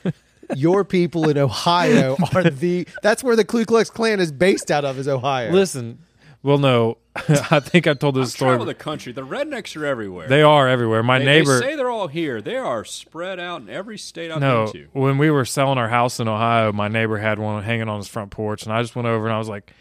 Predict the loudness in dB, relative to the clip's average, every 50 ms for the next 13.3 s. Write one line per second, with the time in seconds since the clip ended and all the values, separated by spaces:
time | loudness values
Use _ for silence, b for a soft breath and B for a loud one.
0 | b b b b -4 -2 -2 0 0 -2 -4 -4 -6 -8 -10 -8 -8 -8 -8 -12
1 | _ _ _ _ _ _ -8 -6 -4 -2 0 0 0 0 0 0 0 2 2 2
2 | 4 4 4 4 2 2 0 0 0 -2 -2 -4 -2 -2 -2 0 0 -2 -2 -4
3 | -4 -2 -2 0 0 0 -2 -4 -6 -6 -4 -4 -4 -4 -6 -6 -6 -6 -4 -4
4 | -4 -4 -4 -8 -12 -8 -6 -6 -4 -4 -4 -6 -8 b b b b b -2 -2
5 | 0 2 2 2 2 2 2 2 2 2 2 2 2 2 2 0 0 0 0 2
6 | 2 0 0 2 2 2 2 0 -4 -8 -10 -10 -12 -12 -12 -10 -8 -8 -8 -8
7 | -8 -12 _ _ _ _ _ 0 2 2 2 4 4 4 4 4 2 -2 b b
8 | b b b b b b _ -4 -2 -2 -2 -2 -4 -8 -12 -12 -8 -6 -6 -6
9 | -6 -6 -6 -6 -6 -6 -8 -8 -8 -8 -8 -8 -8 -10 -10 -8 -8 -8 -6 -6
10 | -8 -8 -10 -8 -8 -8 -8 -6 -6 -6 -6 -6 -4 -4 -2 -2 -2 -2 -4 -6
11 | -10 -10 -12 -8 -6 -4 -4 -4 -4 -6 -4 -4 -4 -4 -4 -8 -10 -10 -8 -2
12 | -2 -2 2 2 2 2 2 0 -4 -8 -8 -6 -6 -4 -2 -4 -4 -2 0 2
13 | 4 4 2 0 -4